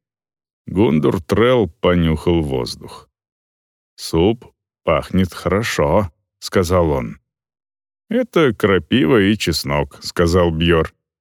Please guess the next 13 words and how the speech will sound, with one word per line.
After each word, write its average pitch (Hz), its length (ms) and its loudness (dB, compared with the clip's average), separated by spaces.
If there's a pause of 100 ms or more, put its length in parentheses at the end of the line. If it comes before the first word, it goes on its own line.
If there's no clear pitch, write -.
«и 90 360 0
это 117 400 0
вкусно». 110 600 -2 (880)
Он 104 220 2
предложил 104 520 2
свою 101 340 2
миску 101 380 2
Треллу, 101 480 2
но 98 320 0
тот - 280 0
махнул 110 540 2
рукой, 98 480 2
отказываясь. 62 800 -6